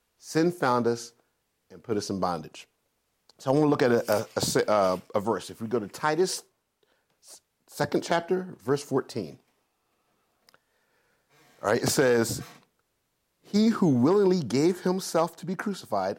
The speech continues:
obviously we're talking about Jesus, all right, "on our behalf to redeem us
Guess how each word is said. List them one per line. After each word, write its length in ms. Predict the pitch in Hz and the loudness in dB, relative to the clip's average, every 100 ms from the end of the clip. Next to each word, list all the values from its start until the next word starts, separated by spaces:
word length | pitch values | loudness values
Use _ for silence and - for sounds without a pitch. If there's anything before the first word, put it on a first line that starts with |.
| - | -10
obviously 320 | 82 98 120 | -12 -10 -10
we're 60 | 117 | -8
talking 200 | 135 151 | -8 -8
about 120 | 180 | -10
Jesus, 440 | 202 156 143 - _ _ _ _ 101 | -8 -8 -8 -10 _ _ _ _ -2
all 60 | |
right, 100 | 104 - - - | -2 -4 -20 -2
"on 120 | 117 - | -2 2
our 160 | 135 175 | 0 2
behalf 640 | 202 170 120 107 110 - _ _ _ | 0 2 4 4 2 -6 _ _ _
to 100 | 135 | -2
redeem 560 | 123 104 90 190 196 110 | -2 -2 -2 2 2 0
us 340 | 110 - | -2 -4